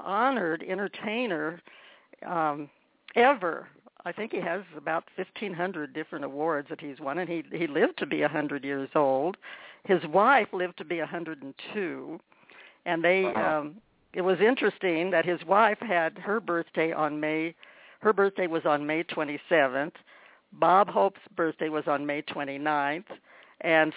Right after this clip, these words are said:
Speaker 1: so they always celebrated on May twenty-eighth because that was the day in between their two, their two birthdays, and they were married for over sixty years.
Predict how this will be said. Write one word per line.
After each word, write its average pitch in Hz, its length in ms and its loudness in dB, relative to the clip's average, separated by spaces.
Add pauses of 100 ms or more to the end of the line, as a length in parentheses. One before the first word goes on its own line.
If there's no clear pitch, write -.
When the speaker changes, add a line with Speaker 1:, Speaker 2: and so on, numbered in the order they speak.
Speaker 1:
so 175 140 6
they 180 220 4
always 185 400 4
celebrated 165 640 2
on 147 220 2
May 165 160 0
twenty-eighth 170 800 0
because 156 360 -2
that 156 120 2
was 151 220 -4
the 139 240 -6 (340)
day 156 280 0
in 156 100 0
between 147 480 -4
their 135 140 -2 (120)
two, 139 300 -6 (180)
their 147 140 0
two 139 220 -6
birthdays, 147 440 2
and 151 140 2
they 165 80 6
were 156 160 2
married 180 640 4 (480)
for 170 180 -4
over 165 540 2 (160)
sixty 180 640 -6 (180)
years. 160 540 0